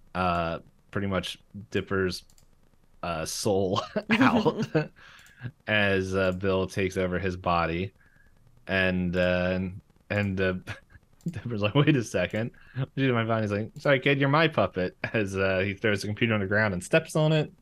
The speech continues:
Speaker 1: Well, more than steps on it, crushes
Speaker 2: <laughs>
Speaker 1: it. Um, Dipper, rightfully so, is freaking out as, uh, Bill's, like, <laughs> just, like,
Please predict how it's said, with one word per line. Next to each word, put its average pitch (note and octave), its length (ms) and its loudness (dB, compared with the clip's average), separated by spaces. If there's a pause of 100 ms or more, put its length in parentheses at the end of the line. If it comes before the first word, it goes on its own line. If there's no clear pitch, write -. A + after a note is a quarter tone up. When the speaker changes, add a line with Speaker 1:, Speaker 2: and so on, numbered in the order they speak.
Speaker 1:
Well, G#2+ 220 -4 (680)
more A#2 240 4
than F2 120 -6
steps - 340 -4
on F2 160 -4
it, F#2 80 -6 (280)
crushes C#3+ 420 0
Speaker 2:
<laughs> - 20 -4
Speaker 1:
it. - 180 -2 (1400)
Um, A#2+ 600 0 (1040)
Dipper, A#2 380 2
rightfully G2 300 2
so, G#2 180 -2
is F#2+ 100 -2
freaking F#2+ 460 -4
out B2+ 380 -2 (580)
as, G2 540 -2 (100)
uh, F#2 500 -2 (200)
Bill's, G2+ 560 0
like, F2+ 320 -4 (1080)
<laughs> D3+ 120 2
just, A2+ 260 -4
like, F#2 300 -2